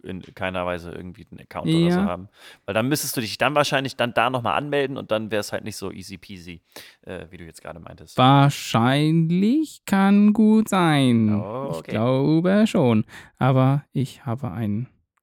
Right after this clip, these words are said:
Speaker 2: Google-Account.
Speaker 1: Okay.
Speaker 2: Tut mir leid, dass ich so selektiv bin gerade mit, mit dem Tipp für, für nur Leute, die auch einen Google-Account haben. Es tut mir leid.
Speaker 1: Ja, das ist okay.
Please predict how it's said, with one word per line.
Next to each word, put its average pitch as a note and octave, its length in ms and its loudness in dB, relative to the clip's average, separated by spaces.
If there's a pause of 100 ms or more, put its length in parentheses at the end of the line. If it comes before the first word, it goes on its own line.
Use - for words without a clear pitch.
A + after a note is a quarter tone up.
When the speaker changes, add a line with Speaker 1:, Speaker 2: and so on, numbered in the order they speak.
Speaker 2:
Google-Account. - 580 -8 (320)
Speaker 1:
Okay. - 140 -20 (1120)
Speaker 2:
Tut D3+ 120 2
mir C#3 40 8
leid, C#3 160 6
dass C3 120 4
ich C3 80 0
so C3 80 2
selektiv B2 480 2
bin G#2+ 140 -2
gerade F#2+ 260 -2
mit, G#2 260 -6 (320)
mit B2+ 100 0
dem A#2 120 2
Tipp - 340 -2
für, A#2 360 0
für - 180 0
nur B2+ 220 6
Leute, C3 320 6
die - 120 -2
auch A2+ 60 2
einen B2 140 0
Google-Account A#2 600 0
haben. C2 200 -8
Es - 60 -14
tut - 160 -10
mir - 60 -10
leid. - 200 -10
Speaker 1:
Ja, F#2 140 -8
das F#2+ 100 -10
ist E2+ 180 -16
okay. - 160 -20